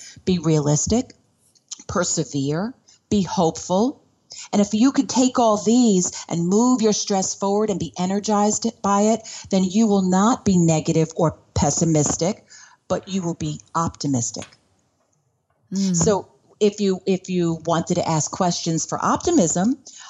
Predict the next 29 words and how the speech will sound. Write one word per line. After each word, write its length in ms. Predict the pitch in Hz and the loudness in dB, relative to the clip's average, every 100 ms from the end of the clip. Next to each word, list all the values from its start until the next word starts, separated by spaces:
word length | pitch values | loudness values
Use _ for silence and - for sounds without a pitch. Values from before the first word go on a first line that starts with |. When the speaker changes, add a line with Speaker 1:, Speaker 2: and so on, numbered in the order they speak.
| - | -8
Speaker 1:
I 340 | 180 170 175 175 | -2 0 0 -2
would 260 | 180 180 180 - | -2 -2 -2 -2
ask, 420 | 180 180 - - | 0 0 -2 -4
why 280 | 180 196 214 | -2 0 0
should 340 | - 277 392 | 0 0 2
I 140 | 294 | 2
think 440 | 180 - 165 151 - 208 | 0 -2 -2 -2 -8 -4
realistically, 880 | 202 185 180 175 - 175 - 160 | 0 2 2 0 0 -4 -6 -8
sensibly? 840 | 147 - 185 180 - 170 - 156 135 | -4 -2 -2 -4 -6 -8 -8 -8 -8
Why 240 | 175 196 | -4 -4
should 240 | 220 320 330 | -2 -4 -4
I 100 | 302 | -2
have 300 | 226 170 - - - | -2 -4 -6 -18 -8
expectation 880 | 208 202 - 185 - 202 165 - 151 - | -6 -4 -2 -4 -4 -4 -4 -4 -6 -2
and 180 | 175 165 - | -4 -4 -4
anticipate 600 | 165 - 180 160 180 170 | -4 0 -2 0 -4 -4
the 60 | |
best 340 | - 160 151 - | -2 -2 -2 -4
outcome? 460 | 160 147 - 123 113 - - _ - | -2 -2 -4 -8 -8 -18 -20 _ 0
Well, 220 | 226 - | 0 2
I 200 | 190 196 | 0 0
ask 260 | 190 185 196 | 0 -2 -6
you, 120 | 190 | -6
why 140 | 170 170 | -4 0
not? 420 | 208 349 - - - - - - | 0 -2 -6 -12 -20 -18 -18 -2
Or 400 | 220 208 202 190 - - | 2 6 6 2 -4 -2
I 100 | 202 | 0
would 220 | 208 214 - | 2 2 0
ask, 500 | 202 190 190 - - | 0 2 2 -2 -8